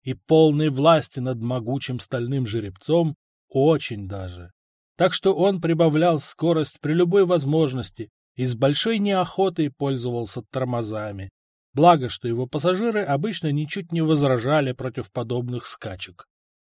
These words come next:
Увы, но всего через полчаса стремительного полета фаэтон подкатил к увитым зеленью воротам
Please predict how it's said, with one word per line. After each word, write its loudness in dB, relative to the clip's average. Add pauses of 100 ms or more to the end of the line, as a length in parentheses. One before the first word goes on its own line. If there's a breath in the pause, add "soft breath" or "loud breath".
(260)
Увы, 4
но 0
всего -2
через -4
полчаса -2
стремительного -2
полета 0 (400)
фаэтон 0
подкатил 0
к -6
увитым 2
зеленью 4
воротам 2